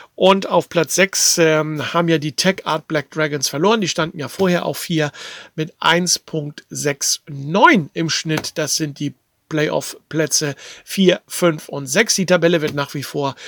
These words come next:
von den Scorpions angeführt, vor Tilburg und Halle. Am, äh, Tabellenende die Krefelder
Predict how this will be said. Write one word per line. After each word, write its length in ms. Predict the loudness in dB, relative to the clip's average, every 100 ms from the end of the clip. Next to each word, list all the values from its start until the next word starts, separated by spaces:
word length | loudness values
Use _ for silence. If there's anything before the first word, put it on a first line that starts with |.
| -18 -6
von 280 | -2 0
den 200 | 0 -2
Scorpions 540 | -4 2 2 4 0 0
angeführt, 580 | -6 -6 -8 -8 -10 -8
vor 220 | -6 -4
Tilburg 520 | -2 -2 -4 -8 -10 _
und 320 | -8 -8 -10 _
Halle. 400 | -4 2 4 4 _ -20 -18 -16 -18 -4
Am, 360 | 2 2 2 0
äh, 400 | 2 4 4 2
Tabellenende 1300 | 0 -2 2 2 2 -2 0 2 4 4 4 4 2
die 1040 | 2 2 4 2 2 2 2 2 0 -2 -2
Krefelder 840 | 2 2 2 2 4 4 4